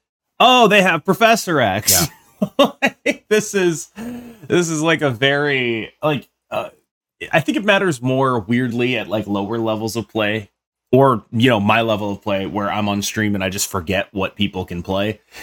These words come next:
Speaker 1: and then they'll snap and I'll be like, "Oh, that's why they're snapping," even though I should have been playing around that already.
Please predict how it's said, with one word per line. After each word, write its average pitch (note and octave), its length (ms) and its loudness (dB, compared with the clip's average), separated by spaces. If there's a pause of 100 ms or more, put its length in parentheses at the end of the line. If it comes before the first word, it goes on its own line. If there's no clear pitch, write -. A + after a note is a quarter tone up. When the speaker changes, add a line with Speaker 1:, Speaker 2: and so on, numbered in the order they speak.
Speaker 1:
and A2 120 2
then G#2+ 120 0
they'll F#2 120 -6
snap G2+ 400 -2
and G2+ 100 -6
I'll F2+ 60 -8
be G#2 100 -4
like, G#2 220 -2
"Oh, C#3+ 440 4
that's C3+ 400 -2
why A#2+ 160 4
they're G2+ 160 -4
snapping," A#2+ 580 -2
even G#2+ 180 -2
though G#2 80 -2
I F#2+ 80 -2
should G#2 160 -4
have F#2 60 -10
been F2+ 100 -10
playing F#2 200 -4
around F2+ 220 -8
that F2+ 100 -6
already. F#2 460 -6